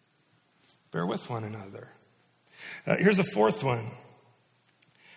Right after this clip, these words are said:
This is another big one. This is the one in which, in the world, Christians get in a lot of trouble and really,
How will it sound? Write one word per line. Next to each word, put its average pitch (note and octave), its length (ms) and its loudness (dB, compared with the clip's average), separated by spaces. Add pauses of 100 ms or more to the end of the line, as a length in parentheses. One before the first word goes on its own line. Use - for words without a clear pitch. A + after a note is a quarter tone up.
(100)
This E3+ 160 2
is E3+ 140 2
another E3 240 4
big A#2 260 -2
one. B2+ 300 -2
This E3 180 0
is E3+ 120 0
the C3+ 80 0
one C3 340 -2
in B2+ 120 -2
which, C3 320 -4
in B2+ 120 -4
the A#2+ 80 -2
world, C3 540 0
Christians C#3 480 -4
get B2 160 -2
in A#2+ 100 -4
a A#2+ 60 -4
lot C3+ 200 0
of D3 80 2
trouble A#2+ 400 -2
and B2 160 -4
really, C#3 280 0